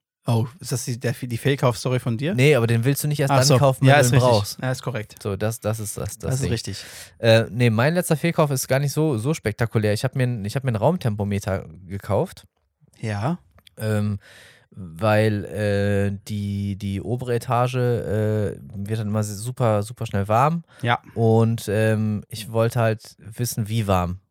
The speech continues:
Speaker 2: So. <laughs> Um halt abschätzen zu können, ob es sich lohnt, im Sommer das Fenster
Speaker 1: Klima.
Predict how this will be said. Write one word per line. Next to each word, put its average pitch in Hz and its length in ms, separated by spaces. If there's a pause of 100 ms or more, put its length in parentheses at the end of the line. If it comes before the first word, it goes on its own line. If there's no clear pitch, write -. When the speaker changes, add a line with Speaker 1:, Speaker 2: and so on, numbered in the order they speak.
Speaker 2:
So. 73 280
<laughs> - 60 (1040)
Um 123 180
halt 123 200
abschätzen - 380
zu 131 140
können, 135 240
ob 117 160
es 117 80
sich 110 140
lohnt, 131 360
im 107 240
Sommer 120 320
das 110 240
Fenster 120 320
Speaker 1:
Klima. 113 80